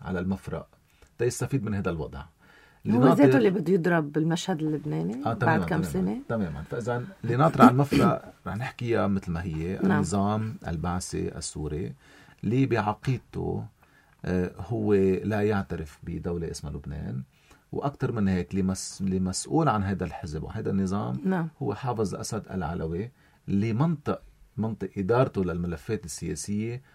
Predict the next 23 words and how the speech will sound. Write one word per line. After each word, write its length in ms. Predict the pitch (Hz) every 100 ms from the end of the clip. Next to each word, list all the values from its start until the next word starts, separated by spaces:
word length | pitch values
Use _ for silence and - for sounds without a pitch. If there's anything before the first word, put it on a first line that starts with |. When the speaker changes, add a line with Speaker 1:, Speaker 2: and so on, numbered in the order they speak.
| _ -
Speaker 1:
هو 180 | 110 104
منطق 340 | 113 104 - -
أقلوي. 540 | - 104 92 78 69
يعني 260 | 69 80 92
أنا 300 | 123 - 98
كيف 220 | - 139 139
في، 440 | 127 104 85 76 69 _ _ _ _ _ _ _ - _ -
سوري 160 | 110
على 80 | 101
التعبير، 360 | 92 80 80 78 - - - _
حط 340 | - 131 143 -
حالي، 480 | - 104 85 69 - _ _
كنت 120 | 85 92
أقول 180 | 95
إن 160 | 104 101 65 - _ -
نركب 360 | 98 - 95
موجة 480 | 95 95 73 67 71 - _
Speaker 2:
مم. 80 | 170
Speaker 1:
العروبة، 600 | 185 190 214 214 165 67 -
ما 160 | 78
هيك، 320 | 85 101 120
ومواجهة 400 | 90 92 101 92 -
إسرائيل، 560 | - 82 - 92 110